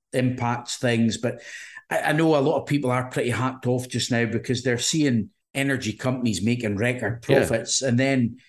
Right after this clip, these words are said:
Speaker 1: their bills are, are soaring and, and their wages are not going up to, to reflect that. So it is tough times for, for many on that front just now.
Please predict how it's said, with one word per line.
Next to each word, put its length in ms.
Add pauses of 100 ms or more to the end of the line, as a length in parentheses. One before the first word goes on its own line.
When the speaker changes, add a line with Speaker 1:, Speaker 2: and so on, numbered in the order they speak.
(120)
Speaker 1:
their 160
bills 480
are, 240
are 120
soaring 560
and, 220
and 140
their 100
wages 380
are 60
not 200
going 160
up 180
to, 260
to 100
reflect 480
that. 300
So 280 (380)
it 100
is 480
tough 220
times 340
for, 300
for 120
many 260
on 100
that 240
front 240
just 220
now. 240